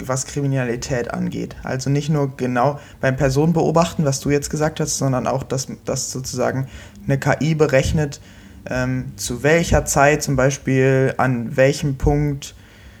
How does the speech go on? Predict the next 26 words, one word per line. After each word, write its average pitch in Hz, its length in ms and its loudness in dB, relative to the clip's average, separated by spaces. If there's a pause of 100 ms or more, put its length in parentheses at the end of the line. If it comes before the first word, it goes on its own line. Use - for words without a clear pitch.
(140)
äh, 131 260 2
mit 135 400 -2
welcher 151 280 2
Konstellation 139 840 0
von 139 220 0
Menschen 143 580 0
oder 131 240 0
in 135 220 0
welchen 135 500 -2
sozialen 135 540 0
Schichten, 135 640 -6 (520)
ähm, 123 520 -4 (720)
Straftaten 139 680 0
begangen 117 380 -2
werden. 110 320 0 (240)
Und 127 160 -2
man 120 200 0
dann 127 360 0 (220)
daraufhin 143 720 2 (880)
zum 139 200 -2
Beispiel 131 760 2 (600)
Streifen 120 520 0
entsendet 113 560 -4
oder 110 240 -2
so. 120 300 -6
Oder, 113 480 -2